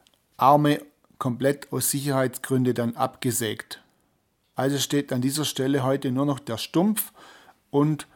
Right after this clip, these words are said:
eben die Beschreibung an dem Baum dran, was, wie das zustande gekommen ist, zu dem Naturdenkmal. So, und dann gehen wir im Wald weiter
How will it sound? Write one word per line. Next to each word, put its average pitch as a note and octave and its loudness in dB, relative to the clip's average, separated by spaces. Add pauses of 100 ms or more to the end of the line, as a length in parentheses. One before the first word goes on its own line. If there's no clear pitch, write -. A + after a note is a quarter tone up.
(280)
eben C3+ 2
die B2 2
Beschreibung A#2+ -2
an A#2 -4
dem A2+ -4 (220)
Baum A#2+ -2
dran, A2+ -6 (400)
was, - -6
wie A#2 -4
das A2+ -4
zustande G#2 -8
gekommen G#2 -12
ist, - -10 (600)
zu A#2 -8
dem G#2+ -4
Naturdenkmal. G#2+ -8 (1300)
So, D3 2
und A#2+ -2
dann F3 2
gehen C#3+ 0
wir B2 0
im A#2+ -2
Wald C3+ 4
weiter G3 2